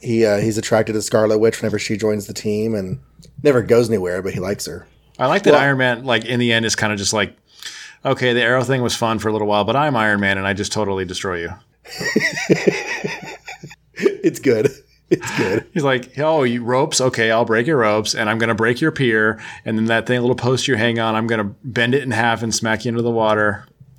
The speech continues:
Speaker 1: Right.
Speaker 2: And then even, even when he gets attacked b-, from behind by an explosive arrow, it just bounces off his armor and hits Black Widow instead.
Speaker 1: At the end of the day, I am a walking tank, and you are a dude who shoots arrows.
Speaker 2: <laughs> Right.
Speaker 1: Uh, I, th-, I thought it was interesting that H-,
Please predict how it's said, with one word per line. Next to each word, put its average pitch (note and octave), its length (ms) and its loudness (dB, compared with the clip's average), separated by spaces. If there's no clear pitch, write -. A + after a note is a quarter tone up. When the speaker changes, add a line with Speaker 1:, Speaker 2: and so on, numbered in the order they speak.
Speaker 1:
Right. A#2 220 4
Speaker 2:
And B2 80 4
then B2+ 120 2
even, C#3+ 240 0
even D#3 260 0
when D3+ 120 2
he D3 80 2
gets C3+ 180 0
attacked C3 540 -2
b-, A#2+ 80 -2
from A#2+ 180 2
behind A#2 400 2
by A2 160 4
an A2+ 60 2
explosive A2 480 -2
arrow, A#2 240 2
it A2 80 -2
just G2+ 180 -8
bounces A2 460 0
off G#2 220 0
his G#2 340 -4
armor A#2 340 -2
and G#2 120 -2
hits G#2 160 -2
Black G#2+ 240 0
Widow A2 240 0
instead. G#2 500 -2
Speaker 1:
At C#3 120 0
the C#3+ 80 0
end D3 100 0
of D#3 40 0
the D3+ 80 0
day, B2 500 0
I A#2+ 200 -4
am C3+ 320 -2
a B2 120 -2
walking A#2+ 440 -2
tank, G#2+ 420 -6
and A2+ 160 -10
you A2 140 -2
are A2+ 100 4
a A2+ 160 0
dude A2 140 -2
who G#2+ 120 -4
shoots - 260 -6
arrows. E2+ 500 -8
Speaker 2:
<laughs> - 100 -20
Right. G#2+ 380 0
Speaker 1:
Uh, C#3+ 280 4
I, E3+ 120 4
th-, E3+ 160 -10
I E3+ 100 2
thought G3+ 160 2
it A3 40 4
was F#3 120 2
interesting D3 380 0
that C#3+ 180 2
H-, D3 100 -4